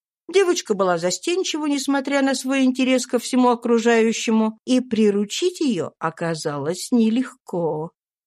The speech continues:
Первое время она, точно канареечка, присаживалась на какой-нибудь тюк или ящик подле Тома, когда он изготовлял свои изделия, и серьезным, застенчивым видом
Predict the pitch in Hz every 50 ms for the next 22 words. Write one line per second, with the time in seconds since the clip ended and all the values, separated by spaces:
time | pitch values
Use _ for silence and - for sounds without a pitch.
0 | _ - - 214 220 214 196 214 214 208 208 226 277 339 381 320 254 180 - -
1 | - 214 233 262 277 269 269 339 330 - - 269 254 254 - 262 254 262 277 294
2 | 339 359 370 339 - - - - - 160 - - - 220 254 233 - - 339 349
3 | 339 311 269 294 285 269 277 269 269 269 262 262 - - 240 233 262 269 269 -
4 | 339 294 262 226 214 226 220 _ - 392 427 415 - - _ _ - 208 202 208
5 | 202 202 196 175 180 - 180 175 _ - 226 226 202 214 214 226 220 220 247 226
6 | 196 165 160 139 147 - _ _ - 165 156 160 165 156 165 160 160 156 160 165
7 | 160 151 160 165 156 165 160 156 170 190 202 208 202 - - 170 170 170 165 165
8 | 156 151 156 160 202 208 247 254 240 220 180 - - - 185 165 - - - 165
9 | 147 185 180 - - 143 160 185 214 233 247 247 226 208 190 170 160 151 165 170
10 | 165 - - 202 196 190 175 165 - 165 165 156 160 156 156 156 151 190 247 285
11 | 254 226 - 143 131